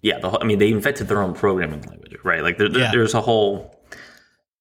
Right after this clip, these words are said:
Speaker 1: but it, it, the other interesting thing you mentioned, uh, I'm gonna, just gonna roll two things into one, is the economics of it, right?
Speaker 2: Mm.
Speaker 1: And this is the business side. I, you know what? You're right.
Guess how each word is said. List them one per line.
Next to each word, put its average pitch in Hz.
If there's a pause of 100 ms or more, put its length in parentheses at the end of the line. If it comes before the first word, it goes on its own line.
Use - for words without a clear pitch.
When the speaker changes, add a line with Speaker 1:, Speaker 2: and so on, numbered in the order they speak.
(360)
Speaker 1:
but 139
it, 156
it, -
the 190
other 240
interesting 120
thing 101
you 98
mentioned, 95
uh, -
I'm 104
gonna, 127
just 113
gonna 104
roll 95
two 95
things 95
into 85
one, 98
is 95
the 104
economics 95 (100)
of -
it, -
right? 95
Speaker 2:
Mm. 120 (560)
Speaker 1:
And 98
this 95
is 92
the 98
business -
side. - (1700)
I, - (100)
you 139
know 151
what? 151
You're 123
right. 117